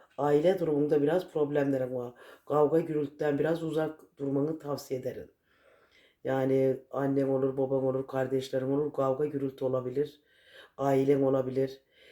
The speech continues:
Evliler mesela biraz alttan almaları lazım. Biraz problemler olabilir. Boşanabilirsiniz, ayrılabilirsiniz. Yani boş yere lüzumsuz yani, yani kavga gürültü yani lüzumsuz yere kavga olabilir.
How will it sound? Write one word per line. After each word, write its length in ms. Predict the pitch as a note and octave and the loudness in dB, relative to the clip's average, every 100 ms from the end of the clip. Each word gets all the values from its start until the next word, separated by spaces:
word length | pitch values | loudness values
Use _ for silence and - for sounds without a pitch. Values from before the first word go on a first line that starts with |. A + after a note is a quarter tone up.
| - _ | -20 _
Evliler 460 | C3+ C#3+ C3+ C#3+ C#3 | 0 2 2 2 2
mesela 640 | C3+ - C#3+ D3 D3 - - C#3+ | 0 0 0 2 0 -2 -10 -6
biraz 480 | D3 E3 D#3+ - _ _ _ - | -4 -4 -6 -16 _ _ _ -6
alttan 360 | C#3+ C#3+ D3 | -6 -4 -2
almaları 640 | C#3 C3 C3 C3 B2+ B2+ C3+ | 0 0 0 0 0 -2 -2
lazım. 400 | B2+ B2+ D3 C#3 | -2 -2 -4 -2
Biraz 300 | C#3+ D3+ - | -2 -2 -4
problemler 500 | C#3 C3+ C#3 C3+ C3 | -6 -2 -2 0 0
olabilir. 560 | C3 B2 C3 C#3+ D#3+ - - - - - - - | 0 -2 -2 -4 -6 -14 -20 -20 -20 -20 -18 -6
Boşanabilirsiniz, 920 | C3+ - C#3 C3+ C3+ C3 - C#3 C#3 | -6 -2 -2 0 -2 -4 -2 -4 -2
ayrılabilirsiniz. 960 | C3 C3+ B2+ C3+ C3 B2+ B2 B2 A#2+ C3+ | 0 0 0 0 -2 -6 -10 -8 -6 -2
Yani 480 | C3 C3 C#3 C#3 - - - | -2 2 2 0 -4 -20 -6
boş 280 | D3+ D#3 - | -2 -2 0
yere 220 | C#3+ C#3+ | 2 2
lüzumsuz 580 | C#3+ C#3 D3 - C#3+ C3+ | 0 -2 -6 -6 -8 -2
yani, 440 | C#3 C3+ C#3+ D3 - - - - _ - | 0 2 0 -2 -6 -20 -20 -20 _ -6
yani 400 | C3 C#3 C#3+ C#3 - _ _ _ _ _ _ _ _ _ - | -2 2 2 2 -4 _ _ _ _ _ _ _ _ _ 0
kavga 340 | D#3+ D#3 D#3+ | 4 4 4
gürültü 420 | C#3+ C#3+ C#3 - | 2 0 -2 -2
yani 380 | D#3+ C#3 C#3+ C#3+ | 0 2 0 -2
lüzumsuz 500 | E3 E3+ E3 D#3 D3 | -2 0 -2 -4 0
yere 200 | D3 C#3+ | 2 4
kavga 300 | C#3 C3+ C3 | 2 0 2
olabilir. 480 | C3+ C3 C3 E3 | 2 0 0 -6